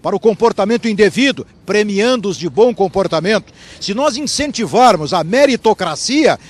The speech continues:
nós vamos destituir do poder este ditador que não gosta de bons hábitos, que é o senhor dinheiro, que pode ser muito útil na vida, mas que pode também nos corroer os melhores valores. O cidadão está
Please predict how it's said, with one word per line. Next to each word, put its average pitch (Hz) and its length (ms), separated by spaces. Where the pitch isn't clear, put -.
nós 202 160
vamos 254 300
destituir 285 760
do 262 120
poder 247 480
este 240 320
ditador 214 640
que 262 260
não 262 240
gosta 220 380
de 180 120
bons 214 300
hábitos, 185 500
que 160 160
é 202 300
o 180 60
senhor 202 320
dinheiro, 220 400
que 165 100
pode 202 280
ser 208 180
muito 247 440
útil 233 340
na 220 140
vida, 165 340
mas 185 160
que 214 100
pode 220 260
também 214 420
nos 220 180
corroer 220 540
os 208 120
melhores 196 400
valores. 214 580
O 120 80
cidadão 175 460
está 240 400